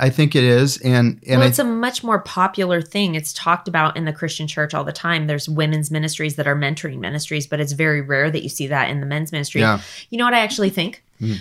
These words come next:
Speaker 2: Remember that podcast we did on how a wife can encourage the spiritual growth in her husband,
Speaker 1: Mm.
Speaker 2: where I shared that there is a, um, high,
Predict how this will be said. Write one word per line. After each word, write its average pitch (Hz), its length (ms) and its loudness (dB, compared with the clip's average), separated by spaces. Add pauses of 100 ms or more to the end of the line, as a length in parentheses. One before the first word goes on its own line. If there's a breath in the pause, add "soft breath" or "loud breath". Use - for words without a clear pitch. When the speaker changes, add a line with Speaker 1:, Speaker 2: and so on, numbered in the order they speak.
(180 loud breath)
Speaker 2:
Remember 233 200 0
that 208 200 2
podcast 175 480 0
we 196 80 2
did 185 320 0
on 165 120 -2
how 160 220 -2
a 156 40 -2
wife 151 300 -4
can 156 300 -2
encourage 151 460 -2
the 156 60 -6
spiritual 151 440 -4
growth 147 260 -2
in 156 80 -4
her 147 80 -2
husband, 147 440 -6 (100)
Speaker 1:
Mm. 104 240 -2
Speaker 2:
where 160 140 2
I 156 80 4
shared 151 580 2 (100)
that 151 500 0
there 156 280 0
is 151 320 0
a, 151 420 -2 (140)
um, 139 460 -4 (100)
high, - 400 2